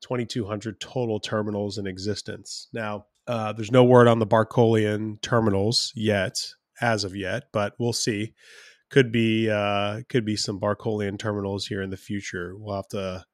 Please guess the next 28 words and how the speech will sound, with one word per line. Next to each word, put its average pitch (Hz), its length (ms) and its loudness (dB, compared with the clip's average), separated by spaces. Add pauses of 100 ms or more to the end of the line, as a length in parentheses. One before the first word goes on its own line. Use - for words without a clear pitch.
(180)
we'll 104 100 -4
have - 80 -8
to 101 80 -8
wait 101 320 -4
and 98 140 -12
see. 98 380 -6 (360)
There 127 160 4
was 147 100 4
a 127 40 4
lot 131 200 6
of 120 60 6
action 117 680 2 (220)
on 104 240 -4
the 98 40 -8
secondary 104 520 -2
markets 104 560 -6 (100)
after 104 580 -6
the 98 460 -6 (360)
terminals 107 440 0
launched. 101 560 -4 (500)
I 113 40 -20
think 135 240 -4 (180)
close - 280 -8
to 123 120 -8
a 101 60 -6
hundred 113 320 -4 (120)
eth, 117 440 -12 (440)
uh, 113 200 -12